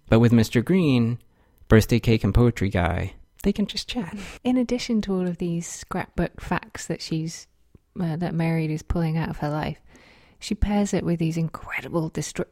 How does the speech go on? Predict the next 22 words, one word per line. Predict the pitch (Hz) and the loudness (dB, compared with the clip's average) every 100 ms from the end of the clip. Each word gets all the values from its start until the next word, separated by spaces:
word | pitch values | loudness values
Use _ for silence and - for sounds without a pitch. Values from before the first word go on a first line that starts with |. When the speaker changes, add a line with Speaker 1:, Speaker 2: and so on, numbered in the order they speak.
| - | -12
Speaker 2:
descriptions | - - - - - 156 156 - - - | -8 -6 -4 -4 -4 -4 -4 -6 -8 -6
of | 160 156 | -6 -6
how | - 175 165 160 156 156 _ - - _ - | -6 -4 -2 -2 -4 -6 _ -20 -20 _ -12
at | - | -8
times | - 190 175 170 | 0 2 2 2
overwhelmed | 180 165 165 165 175 185 185 | 2 2 2 0 0 0 -2
she | - | -4
is | 156 | -4
by | - - | -2 -4
what's | - - | -4 -6
happening. | - 160 - - - - | -6 -8 -8 -12 -10 -8
So | 160 | -4
when | 170 180 | -2 0
she's | 190 | 0
in | 196 | 2
the | 196 | 0
car | - 190 180 | 0 0 0
with | 170 160 | 0 -4
Louise | 170 165 175 165 - | -2 0 0 -2 -6
at | |
the | 160 | -8
beginning, | 165 180 160 - | -4 -2 -2 -2